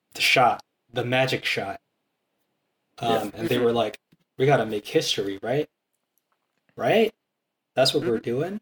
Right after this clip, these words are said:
Speaker 1: right?" Well, they were like, you g-, you guys watch the movie, you know what I'm talking about.
Speaker 2: <laughs> Yeah,
Speaker 3: Yeah,
Speaker 2: I,
Speaker 3: and they
Speaker 2: I
Speaker 3: were all, like,
Speaker 2: understand, yeah.
Speaker 3: unsure.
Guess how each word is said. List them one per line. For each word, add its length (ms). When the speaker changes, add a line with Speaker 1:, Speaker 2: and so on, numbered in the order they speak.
Speaker 1:
right?" 340
Well, 240
they 80
were 120
like, 180
you 100
g-, 220
you 180
guys 220
watch 220
the 60
movie, 240
you 80
know 100
what 100
I'm 60
talking 320
about. 280
Speaker 2:
<laughs> 0
Yeah, 280
Speaker 3:
Yeah, 320
Speaker 2:
I, 60
Speaker 3:
and 100
they 20
Speaker 2:
I 60
Speaker 3:
were 200
all, 120
like, 140
Speaker 2:
understand, 220
yeah. 100
Speaker 3:
unsure. 340